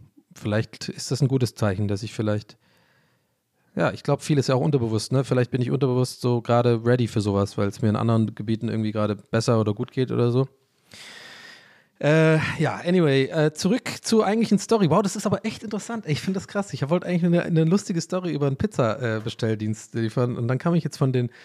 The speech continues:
vierstelligen Nummern auf meine Mutter, ein bisschen noch Kindheit und dann auf meinen Vater zu sprechen. Das ist ja absolut, <laughs> das ist ja wirklich, ey. Ich, ich brauch, glaub echt, ich brauch irgendwann keinen Psychologen mehr bezahlen, weil ich mach einfach das hier.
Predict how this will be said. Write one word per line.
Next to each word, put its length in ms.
vierstelligen 640
Nummern 300
auf 240
meine 220
Mutter, 400
ein 100
bisschen 260
noch 140
Kindheit 360
und 120
dann 120
auf 120
meinen 160
Vater 260
zu 120
sprechen. 320
Das 100
ist 60
ja 100
absolut, 420
<laughs> 60
das 100
ist 100
ja 160
wirklich, 320
ey. 200
Ich, 220
ich 240
brauch, 220
glaub 180
echt, 220
ich 100
brauch 140
irgendwann 240
keinen 180
Psychologen 500
mehr 120
bezahlen, 440
weil 120
ich 80
mach 140
einfach 200
das 160
hier. 240